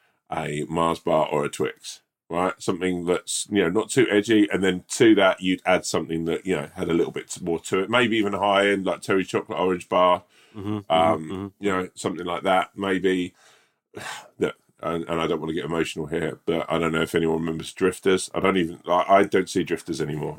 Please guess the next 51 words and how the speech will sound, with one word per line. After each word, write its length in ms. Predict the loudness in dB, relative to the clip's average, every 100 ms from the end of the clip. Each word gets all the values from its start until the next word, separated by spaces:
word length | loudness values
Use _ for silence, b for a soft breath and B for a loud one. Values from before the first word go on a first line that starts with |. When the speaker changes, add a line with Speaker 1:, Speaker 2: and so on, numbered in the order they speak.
| -4
Speaker 1:
I 40 |
haven't 160 | -4 -2
seen 160 | -4
Drifters 340 | -4 -4 -4 -4
for 100 | -2
ages, 280 | -2 -2 -6
but 220 | -8 -6
Drifters 540 | 0 0 0 -6 -6 -18 _
to 120 | -2
me 280 | 0 2 2
were, 240 | 2 0 -2 b b b b b _ -6
you 120 | -2
know, 60 | 0
one 100 | 2
of 60 |
the 60 | 0
finest 400 | 0 0 0 -2
inventions 480 | -2 -2 -4 -6 -6
ever 240 | -6 -6 -8 -10
known 200 | -6 -4
to 120 | -4
man. 200 | -6 -6 -10 _ _ _ _
It 60 | -20
was, 100 | -20
Speaker 2:
Mm-hmm. 220 | -20 -6
Speaker 1:
you 40 | -2
know, 140 | -2 -6 -4
really 340 | 2 4 2 -4
a 40 | -10
beautiful 500 | 0 2 2 0 -4
thing. 260 | -4 -4 -8 b b b b 4
Um, 400 | 6 6 4 -4
so 160 | 0 4
yeah, 280 | 4 2 0 -6
and 100 | -2
that 100 | 0
would 80 | 0
have 60 |
been 200 | 0 0
a, 160 | 0 -2 -2
that 100 | -2
would 80 | 0
have 60 | 0
been 160 | -2
a 40 | -2
normal 340 | 0 0 -4
f-, 180 | -10 -16 _ -2
chill 280 | 4 4
blade 360 | 4 2 2 0
sort 200 | -2 -2
of, 240 | -2 -8